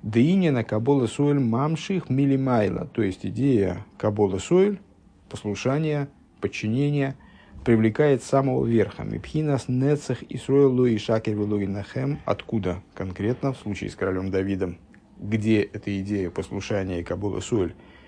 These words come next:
возводится в какую-то невероятную степень, становится символом, становится ключевой фигурой царства, вплоть до Нецах Исруэл,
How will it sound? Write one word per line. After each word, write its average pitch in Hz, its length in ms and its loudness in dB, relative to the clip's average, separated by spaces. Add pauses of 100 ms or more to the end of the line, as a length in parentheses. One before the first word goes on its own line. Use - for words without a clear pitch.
(300)
возводится 98 840 -4 (580)
в - 40 -20
какую-то 98 360 -8
невероятную 101 680 0
степень, 90 400 -6
становится 92 540 -8
символом, 101 580 -2 (400)
становится 95 460 -4
ключевой 110 480 0
фигурой 107 420 -4
царства, - 420 -8 (1160)
вплоть 120 540 4
до 113 160 4
Нецах 110 500 0
Исруэл, 92 560 0